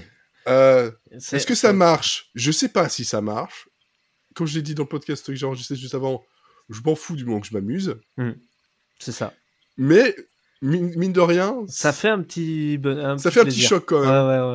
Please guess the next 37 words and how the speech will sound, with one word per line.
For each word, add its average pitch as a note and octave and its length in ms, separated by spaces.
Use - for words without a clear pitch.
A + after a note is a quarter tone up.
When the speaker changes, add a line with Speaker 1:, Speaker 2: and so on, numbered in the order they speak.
Speaker 2:
ouais, A#2 60
ouais, C3+ 60
ouais. D3 60
Speaker 1:
Cinq A3+ 240
cent G#3 180
mille, A#3 220
c'est - 220
pas F#3 120
Speaker 2:
Ouais. F3 100
Speaker 1:
rien, D#3+ 200
quoi. A2+ 300
Speaker 2:
Une C3+ 120
fois, F#3 160
il F3+ 40
y E3+ 40
a D3 80
quelqu'un D3 340
qui E3+ 140
m'a B2+ 140
dit, « D#3 100
Eh, F3+ 100
sur A#2+ 220
Podcast B2 420
Addict, C#3 260
t'as E3 100
quatre - 320
mille, D#3 160
euh... A#2+ 1000
abonnés. » B2 340
Je - 80
fais, « - 80
Tu - 140
déconnes. G2 420
C'est - 180
rien, D3 300
quatre - 240
mille. » A2+ 180